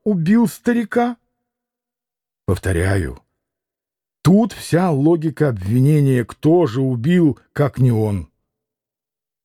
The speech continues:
Некого, дескать, поставить вместо него. Господа присяжные заседатели, так ли это?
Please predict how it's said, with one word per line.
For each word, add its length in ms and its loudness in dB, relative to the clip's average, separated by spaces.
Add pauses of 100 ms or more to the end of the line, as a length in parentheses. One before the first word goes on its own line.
Некого, 560 2
дескать, 400 -4
поставить 640 -2
вместо 480 2
него. 460 2 (760)
Господа 400 -2
присяжные 600 -2
заседатели, 760 -4 (800)
так 300 0
ли 260 -4
это? 460 -4